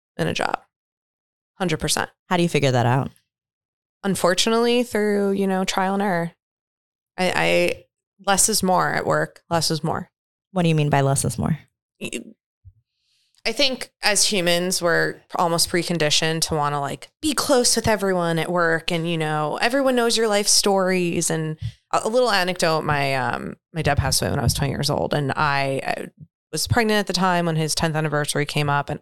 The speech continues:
Speaker 1: I was a wreck. And I should have just s-, called out sick instead of actually giving the story of what happened, because the response I got back was pretty brutal. And I should have just called out sick and I would have avoided it. So that's,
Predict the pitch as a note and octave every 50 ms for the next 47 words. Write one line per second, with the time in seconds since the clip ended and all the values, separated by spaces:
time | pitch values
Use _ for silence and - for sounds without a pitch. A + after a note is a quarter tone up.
0 | _ - D#3 D3+ D3+ D#3 D3+ D3+ D#3 - - - - - - - - - - -
1 | - - - - - - - - - _ _ _ - F3 D#3 - - E3 D#3+ D#3+
2 | E3+ F#3 F3+ - - - F#3+ F3+ D#3+ D3 D3+ D3+ D3+ D3 D3 D3 D#3 D3+ - -
3 | - E3 - - - - _ _ _ _ - - - - - - - - E3 D3
4 | C#3+ C3 C3 - - - - D#3 - - A3 - - - - - E3+ D3+ - D#3
5 | C#3 C#3+ C#3+ C#3+ - - - B2+ A#2+ - - - - - - - - - - _
6 | _ _ _ _ _ _ - D#3+ D3+ D3+ - D3 D3+ C3 C3+ - - - - -
7 | - G#1+ G1+ - - - - - - - - - - - - - - - D#3+ -
8 | - - - - - - - - - - C#3+ - - - - D#3 - - - -
9 | - - - - - - - - - - - - - - E2+ E2 - - F2+ -
10 | - - - A3 - _ _ _ _ _ _ _ _ _ - D#3+ C#3+ C3+ - C#3+
11 | C3+ C#3 C3+ - - - - - - - - - - - - - - - - -
12 | - D3+ D3+ C#3+ D3 C#3 A2 - - - - - - - - F3 F#3 G3 G3+ -
13 | - - - - - - -